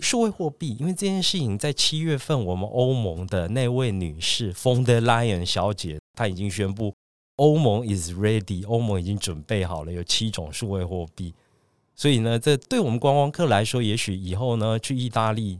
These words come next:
就都不用带钱了呢。但意大利人非常不喜欢这一套哦，因为意大利是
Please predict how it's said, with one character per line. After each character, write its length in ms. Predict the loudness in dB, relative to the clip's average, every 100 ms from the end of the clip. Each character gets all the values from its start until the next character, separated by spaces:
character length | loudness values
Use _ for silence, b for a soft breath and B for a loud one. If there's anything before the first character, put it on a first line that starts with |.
| -12 _ _ _ _ -4
就 100 | 0
都 120 | 0
不 180 | 2 2
用 180 | 2
带 160 | 2 0
钱 320 | 2 -2 -2
了 120 | -2
呢。 220 | -2 -2 -6 _ _ _ 0
但 160 | 2 2
意 80 |
大 180 | 0 0
利 140 | 0 0
人 160 | 0
非 160 | -2 -2
常 100 | -2
不 140 | 0
喜 180 | 0 0
欢 240 | -4 -4
这 80 | -2
一 80 | -4
套 240 | -4 -4
哦， 160 | -2 0
因 80 | 0
为 40 |
意 80 | 0
大 180 | 0 0
利 160 | 0
是 160 | 0